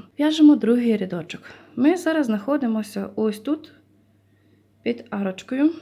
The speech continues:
Пров'язуємо три повітряні петлі. Один, два,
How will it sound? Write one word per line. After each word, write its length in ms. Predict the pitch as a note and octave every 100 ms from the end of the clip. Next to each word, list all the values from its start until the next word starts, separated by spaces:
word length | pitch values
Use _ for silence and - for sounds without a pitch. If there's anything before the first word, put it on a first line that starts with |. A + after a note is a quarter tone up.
| -
Пров'язуємо 840 | A#3+ A#3+ A#3 A3 G#3 G3+ G3 G3
три 180 | G3+ A3+
повітряні 560 | G#3+ G3+ G3+ G3+ G3+
петлі. 400 | G#3 C4 C#4+ E4 E4 - _ _ _ _ _ -
Один, 460 | G3+ G3+ G3 G3 - _ _ _ _ _ _ _ _ -
два, 480 | F#3+ F#3+ F#3+ F#3+